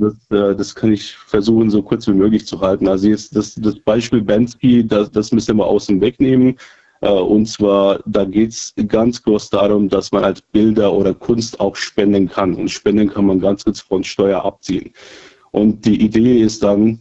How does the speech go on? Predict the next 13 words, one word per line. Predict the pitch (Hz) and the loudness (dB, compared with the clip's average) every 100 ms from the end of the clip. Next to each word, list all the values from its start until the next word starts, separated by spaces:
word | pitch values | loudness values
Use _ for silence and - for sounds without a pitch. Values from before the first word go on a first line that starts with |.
| - | -4
dass | 95 - | -4 0
man | 107 | 0
halt | 101 95 | 0 0
einen | 98 | -2
Künstler | - 123 117 104 | 0 -2 0 -4
sich | 92 - | -4 -4
aussucht | 117 143 - 135 123 | -2 -2 0 0 0
und | 110 101 | -2 0
seine | 101 95 | 0 -2
Kunst | - 131 139 - - - | 0 0 0 -2 -18 -8
für | - 110 92 | 0 0 0
deutlich | - 113 113 107 - | -2 -2 0 -2 -4
teurer | - 107 107 104 104 101 | -4 0 2 2 2 0